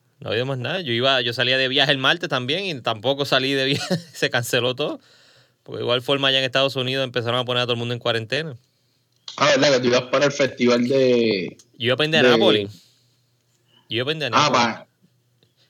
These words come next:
Speaker 1: Sí, porque
Speaker 2: Nice.
Speaker 1: iba para Indianápolis, traté de ir para Unapu, pero Unapu se suspendió también. So, eh, estaba todo ahí, se aguantó todo.
Speaker 2: Sí.
Speaker 1: Que está bien, porque, tacho, meter tanta gente junta en un sitio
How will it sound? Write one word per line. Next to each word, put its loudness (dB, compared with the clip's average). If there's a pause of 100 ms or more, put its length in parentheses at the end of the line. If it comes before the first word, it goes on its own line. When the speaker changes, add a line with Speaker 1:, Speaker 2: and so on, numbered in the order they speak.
Speaker 1:
Sí, -2
porque 4
Speaker 2:
Nice. 0
Speaker 1:
iba 4
para 6
Indianápolis, 4
traté 2
de 4
ir 2
para 6
Unapu, 2
pero 2
Unapu 0
se -2
suspendió -2
también. -2 (500)
So, 0 (1120)
eh, 0
estaba 0
todo 0
ahí, 0
se -4
aguantó -2
todo. -6 (1700)
Speaker 2:
Sí. -2
Speaker 1:
Que 8
está 6
bien, 4
porque, -4
tacho, -6
meter -6
tanta -2
gente -2
junta -4
en -2
un -6
sitio -8